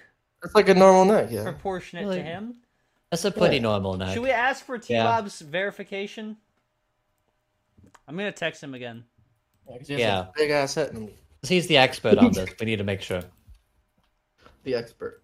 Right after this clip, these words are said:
Speaker 1: We need
Speaker 3: Yes.
Speaker 1: T-Bob to ana-, analyze if Harry Gold is gay or not. It's the only way we can find
Speaker 2: Well,
Speaker 1: out.
Speaker 2: there's two ways he can check. He can look at his neck or he can look at his asshole.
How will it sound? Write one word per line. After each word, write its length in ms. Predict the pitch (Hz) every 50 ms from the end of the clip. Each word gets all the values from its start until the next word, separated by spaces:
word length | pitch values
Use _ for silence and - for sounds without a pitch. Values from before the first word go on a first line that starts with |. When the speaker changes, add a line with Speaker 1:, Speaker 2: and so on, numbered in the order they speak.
| _ -
Speaker 1:
We 80 | 143
need 200 | 156 160 - - -
Speaker 3:
Yes. 120 | 101 92
Speaker 1:
T-Bob 280 | - 127 123 120 - -
to 180 | 120 117 117 123
ana-, 220 | 117 120 120 -
analyze 440 | 135 131 127 123 117 113 117 107 107 117
if 80 | -
Harry 220 | - 123 113 113 110
Gold 200 | 117 120 117 117
is 100 | - -
gay 160 | - 113 113
or 100 | 110 110
not. 200 | 113 101 - _ _ _ _ _ _ _ _ _ _ _ -
It's 100 | - -
the 80 | - 127
only 200 | 135 131 127 127
way 160 | 117 123 123
we 80 | 113 117
can 200 | - - 113 110
find 220 | - 139 - -
Speaker 2:
Well, 120 | 180 190 196
Speaker 1:
out. 40 | 185
Speaker 2:
there's 180 | 196 185 -
two 240 | - - - 277 262
ways 320 | 208 175 147 139 135 120 135
he 100 | 147 123
can 220 | 139 135 127 120
check. 300 | - - 135 120 117 -
He 120 | - 151
can 140 | 135 156 165
look 180 | 165 165 160 175
at 60 | 156
his 180 | 147 131 107 98
neck 340 | 139 151 165 202 220 -
or 120 | 214 202 185
he 60 | 175
can 160 | 175 180 165
look 180 | 165 170 - -
at 80 | 156
his 120 | 139 131 135
asshole. 680 | 151 160 170 156 - - - 123 104 - - 101 104